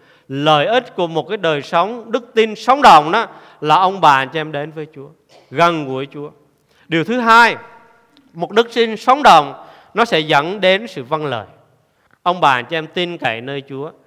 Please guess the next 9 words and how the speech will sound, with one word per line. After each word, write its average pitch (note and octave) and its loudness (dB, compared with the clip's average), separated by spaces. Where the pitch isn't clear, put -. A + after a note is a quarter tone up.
vâng D#3+ -6
lời. A2+ -6
Mà E3 4
vâng A3+ 4
lời F#3 8
á, A3+ -2
là D#3 2
cái B3 -4
nguồn F#3 4